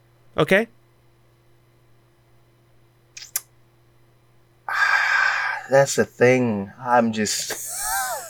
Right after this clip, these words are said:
Speaker 2: so bad at following the rules. I tell you what, you saved me, so consider us even this go around. Don't go getting yourself trapped in
Speaker 1: You know what?
Speaker 2: anything terrible, but I think we can call it, call it good.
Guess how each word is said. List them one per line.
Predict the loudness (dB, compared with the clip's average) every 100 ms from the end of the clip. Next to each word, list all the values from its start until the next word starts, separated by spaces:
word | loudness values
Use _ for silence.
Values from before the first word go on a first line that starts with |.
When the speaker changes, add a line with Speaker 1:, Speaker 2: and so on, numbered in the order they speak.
| -16 -16 -16 -2
Speaker 2:
so | 2 4 10 12 12
bad | 12 12 12 12
at | 6
following | 10 12 12 12 10 6
the | 4
rules. | 2 2 2 2 -2 -6 -10 _ _ _ _
I | 4
tell | 6 8
you | 8
what, | 12 12 10 4 _ _ _ _ -2
you | 4 6
saved | 10 10 10 6
me, | 6 6
so | 6 8 8
consider | 8 4 6 10 10
us | 10 8
even | 2 2 -6 -12 _ -2
this | 2
go | 2 2
around. | 0 -8 -12 -16 _ _ _
Don't | 10 12
go | 12 8
getting | 6 4
yourself | 4 10 10 10 4 -18 _ _ _ _
trapped | 10 10 10 10
in |
Speaker 1:
You | 10
know | 12
what? | 10 10
Speaker 2:
anything | 8 6 0 -4 -8 -20 _ 8
terrible, | 12 12 12 8 6 0 8
but | 10 12
I | 10
think | 6 2
we | 0
can | 0 4
call | 10 10 10
it, | 6 0 _ -20 _ 0
call | 10 10
it | 10
good. | 6 4 4 0